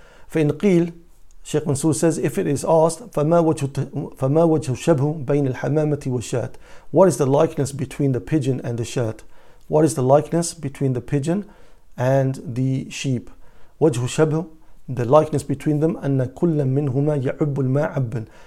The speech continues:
That both of them, they drink the water in a slurping type of way.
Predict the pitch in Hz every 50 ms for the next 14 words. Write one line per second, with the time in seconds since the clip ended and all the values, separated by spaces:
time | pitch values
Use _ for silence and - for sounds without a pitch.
0 | - - - 139 123 113 139 160 165 165 151 131 117 139 160 160 143 147 131 117
1 | 113 127 151 147 143 143 - 285 320 - - _ - - _ - - 220 - 131
2 | 113 123 139 156 147 147 - 156 165 - 131 123 123 117 - - 143 143 139 139
3 | 135 127 123 - 135 127 127 - 123 113 143 131 123 113 110 -